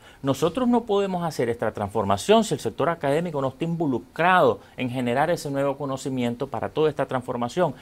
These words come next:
Y el sector privado, que definitivamente es el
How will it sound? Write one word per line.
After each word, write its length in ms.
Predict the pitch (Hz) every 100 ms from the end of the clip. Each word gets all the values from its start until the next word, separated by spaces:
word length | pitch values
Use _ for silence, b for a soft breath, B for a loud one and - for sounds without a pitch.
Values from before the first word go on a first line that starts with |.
| B B B -
Y 160 | 196
el 100 | 156
sector 360 | 139 - 127 110
privado, 520 | 131 127 107 110 123
que 100 | 104
definitivamente 1160 | 95 92 127 110 101 160 170 160 147 127 117 - B B -
es 300 | 123 120 120
el 200 | 127